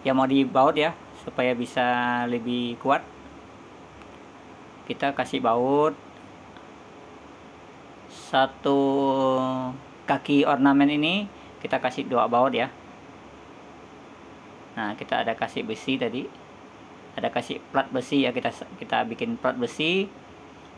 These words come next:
ujung ke ujung kita kasih lubang dua biji,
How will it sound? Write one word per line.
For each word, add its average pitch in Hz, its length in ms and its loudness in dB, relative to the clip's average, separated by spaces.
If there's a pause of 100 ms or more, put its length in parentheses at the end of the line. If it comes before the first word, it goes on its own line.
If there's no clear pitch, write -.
(800)
ujung 131 240 -2
ke 131 80 2
ujung 139 240 0
kita 135 240 -2
kasih - 320 -6
lubang 127 320 -2
dua 127 160 0
biji, 123 400 0